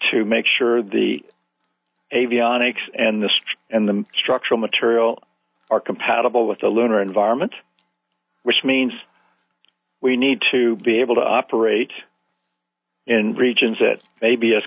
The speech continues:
cold as forty Kelvin or as warm as a hundred and fifty Kel-, um,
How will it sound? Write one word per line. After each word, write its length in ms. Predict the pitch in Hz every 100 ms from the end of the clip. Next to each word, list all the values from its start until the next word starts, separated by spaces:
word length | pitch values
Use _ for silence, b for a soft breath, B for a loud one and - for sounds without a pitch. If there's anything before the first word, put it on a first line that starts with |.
| -
cold 240 | 123 113
as 160 | - - -
forty 300 | 131 113 107
Kelvin 600 | - - 117 120 175 180 - _ _ _ _ _ _ _ _ _ _
or 240 | 131 117
as 80 | 107 -
warm 380 | 113 113 117 113
as 140 | 104
a 80 | 104
hundred 340 | 107 107 127 -
and 100 | 101 -
fifty 320 | 120 - -
Kel-, 340 | - - - -
um, 280 | 107 98